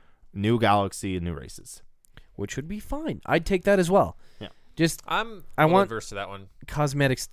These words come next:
Speaker 2: I want
Speaker 3: 'Cause I wanna
Speaker 2: to
Speaker 3: see
Speaker 2: look
Speaker 3: more of this
Speaker 2: different.
Speaker 3: wor-, this universe
Speaker 2: Yeah.
Speaker 3: progress rather than jump to a whole new galaxy and be like, "What happened to the Cabal? Like, why are they, are they still marching towards Earth?"
Speaker 2: See, I want them to pull a,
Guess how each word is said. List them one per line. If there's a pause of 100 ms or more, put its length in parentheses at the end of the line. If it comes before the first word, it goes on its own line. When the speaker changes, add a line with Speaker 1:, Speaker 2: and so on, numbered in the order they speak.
Speaker 2:
I
want
Speaker 3:
'Cause
I
wanna
Speaker 2:
to
Speaker 3:
see
Speaker 2:
look
Speaker 3:
more
of
this
Speaker 2:
different.
Speaker 3:
wor-,
this
universe
Speaker 2:
Yeah.
Speaker 3:
progress
rather
than
jump
to
a
whole
new
galaxy
and
be
like,
"What
happened
to
the
Cabal?
Like,
why
are
they,
are
they
still
marching
towards
Earth?"
Speaker 2:
See,
I
want
them
to
pull
a,